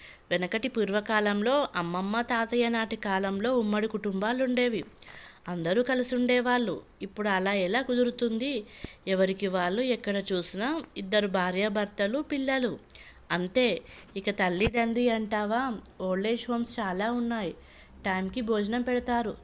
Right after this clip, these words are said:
చాలా బాగా చూస్తారు, అన్ని సౌకర్యాలు బాగుంటాయి. అయినా మనం ఊరికనే వాళ్ళని అక్కడ పెట్టడం లేదు కదా, ఎంతో కొంత డబ్బులు కట్టుకుంటూ ఉండాలి కదా.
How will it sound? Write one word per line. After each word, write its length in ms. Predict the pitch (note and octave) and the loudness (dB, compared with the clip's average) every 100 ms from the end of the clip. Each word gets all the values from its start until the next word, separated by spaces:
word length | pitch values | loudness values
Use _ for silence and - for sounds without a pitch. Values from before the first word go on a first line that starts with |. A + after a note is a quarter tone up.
| - | -4
చాలా 260 | F3 F#3 | -2 0
బాగా 340 | F#3 F#3 F3+ A3+ B3 | -2 -2 -2 -2 -2
చూస్తారు, 500 | B3 - A#3 A3+ F#3+ - | -4 -2 0 0 -4 -8
అన్ని 220 | F#3+ G3 | -6 -4
సౌకర్యాలు 680 | G3 G3+ F#3 G3 G3 F#3+ A3 | -2 -4 -4 -4 -2 -2 -2
బాగుంటాయి. 800 | A3 G#3+ G#3+ A#3+ A#3 A#3+ A#3 D#3+ - - - - - F#3 | -2 -4 -2 -2 -2 -2 -2 -4 -8 -18 -20 -20 -12 -6
అయినా 320 | F3+ F#3 B3+ | -4 -2 -2
మనం 360 | B3+ A3+ G#3+ | 0 0 -2
ఊరికనే 500 | F#3+ F#3 F#3 G3 G#3+ | -2 -4 -4 -2 -2
వాళ్ళని 320 | B3+ B3 A#3+ A#3 | 0 0 0 0
అక్కడ 220 | A3+ A3+ | 0 -2
పెట్టడం 500 | A3 G3 G#3 A#3 A#3 | -2 -4 -2 0 0
లేదు 260 | A#3 A3+ A#3 | 0 -2 -2
కదా, 340 | G#3+ A#3+ C4 - - | -2 -2 -2 -6 -8
ఎంతో 340 | F#3 F3 A#3+ | -8 -4 -4
కొంత 260 | B3 A#3+ A#3 | -2 -2 0
డబ్బులు 380 | A3 G3 G#3+ | -2 -2 -4
కట్టుకుంటూ 720 | A#3 A3 G3 G3 G3 F#3+ B3 B3 | -2 -2 -4 -4 -4 -2 0 0
ఉండాలి 360 | A3+ A#3+ B3 | 0 0 0
కదా. 340 | A#3+ A#3+ A#3+ | -2 -4 -4